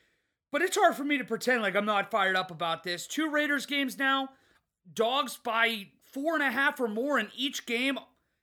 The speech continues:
and then do it. Play a very tough couple A F C North teams, get a couple wins.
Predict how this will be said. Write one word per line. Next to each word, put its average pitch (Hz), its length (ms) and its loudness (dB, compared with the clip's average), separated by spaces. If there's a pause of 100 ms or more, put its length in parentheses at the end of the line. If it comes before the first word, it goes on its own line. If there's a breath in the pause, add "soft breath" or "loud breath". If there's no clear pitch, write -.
(240)
and 269 160 6
then 277 160 6
do 247 240 0
it. - 140 -4 (420)
Play 254 200 4
a 226 40 6
very 233 280 2
tough - 360 -8
couple 233 320 -4
A 233 120 4
F 240 100 -2
C 226 140 -6
North 220 260 -4
teams, 220 300 -8
get 226 160 0
a 220 40 -2
couple 220 320 -6
wins. 208 320 -8